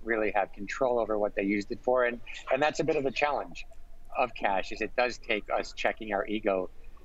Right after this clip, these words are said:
and saying, "You know what? I may not know what's best for someone living in a refugee settlement in Uganda because I don't know anything about life in a refugee settlement."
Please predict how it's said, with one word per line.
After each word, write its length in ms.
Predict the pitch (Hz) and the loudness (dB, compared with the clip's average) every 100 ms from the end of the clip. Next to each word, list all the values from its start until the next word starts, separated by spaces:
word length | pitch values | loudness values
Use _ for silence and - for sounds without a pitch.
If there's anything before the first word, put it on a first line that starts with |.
| - | -6
and 120 | 107 | -6
saying, 320 | 98 120 110 107 | 0 2 2 2
"You 100 | 113 | 2
know 160 | 120 | 4
what? 260 | 117 107 135 - - - - - - | 4 2 2 -4 -12 -12 -12 -4 0
I 160 | 135 | 2
may 220 | 135 131 | 2 2
not 240 | 143 120 117 | 2 2 2
know 140 | 113 | 2
what's 220 | 107 104 | 2 0
best 300 | - 117 104 - | 2 2 2 -2
for 120 | 101 | -2
someone 360 | - 104 104 | 0 0 0
living 300 | 101 107 104 98 - - - - | 0 2 0 -2 -10 -12 -12 -2
in 100 | 113 | 2
a 80 | 107 | 4
refugee 540 | 110 101 107 92 104 | 4 2 -2 0 0
settlement 420 | - 104 104 101 95 | 0 2 2 0 -4
in 100 | 98 | -2
Uganda 400 | 98 101 101 101 | 0 4 2 2
because 200 | 95 104 - | -2 0 2
I 60 | |
don't 160 | 127 127 | 4 4
know 120 | 135 | 2
anything 420 | - 139 131 143 | 2 0 0 2
about 320 | 131 127 139 | 2 2 2
life 220 | 110 98 - - - - - - - | 2 0 -4 -10 -10 -12 -12 -12 0
in 60 | |
a 80 | 110 | 2
refugee 480 | 107 104 107 92 101 | 4 2 0 -2 -2
settlement." 500 | 98 98 98 95 90 | 0 0 2 0 -4